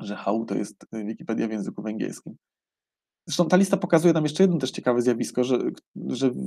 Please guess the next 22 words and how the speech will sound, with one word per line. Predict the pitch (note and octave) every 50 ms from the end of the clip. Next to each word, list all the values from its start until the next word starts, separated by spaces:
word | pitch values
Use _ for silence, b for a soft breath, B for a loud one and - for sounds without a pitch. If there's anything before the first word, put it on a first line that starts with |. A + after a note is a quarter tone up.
| - - _
poszczególne | C3+ C3 - C#3+ C#3+ D#3 D#3 D#3+
wersje | C#3+ D3+ D3+ D3+ - D#3
językowe | C#3+ C#3 C#3+ - D3+ D3+ D3
Wikipedii | C#3+ C#3+ - - - D3+ D3 C#3 C3+
naprawdę | C3+ A#2 C3+ C3+ C3+ C#3+ D3+ D3 - - -
mogą | C#3+ C#3 C#3 C#3+ C#3+
się | C3 - B2+
od | A#2+
siebie | - C#3 C3 C3+ C3 C3+
różnić, | C3 A#2 A2 G#2+ G#2 - - - - - - B2
również | A#2 B2+ B2+ B2+ C3 C#3+ C#3 - -
w | - - - A#2+ A#2+ A#2+
pewnym | - - A#2+ C3 B2+ A#2+
podejściu | - B2 B2+ B2+ B2 C3 - C#3
do | C#3
tematów. | C3 C#3 C3+ A#2 G2+ - A2 - - _ _ _ _ _ _ _ _ _ _ _ -
Bo | D3+
zobaczcie, | D3+ E3 B2 G#2+ - - - G#2
w | G#2+ G2+ G#2
ogromnej | B2+ B2+ D3+ D3+ E3+ E3+ D#3
większości | D3 C3 B2+ - C3+ - - C#3
języków | C3 B2 G#2 G#2+ - C3 D3 D3 -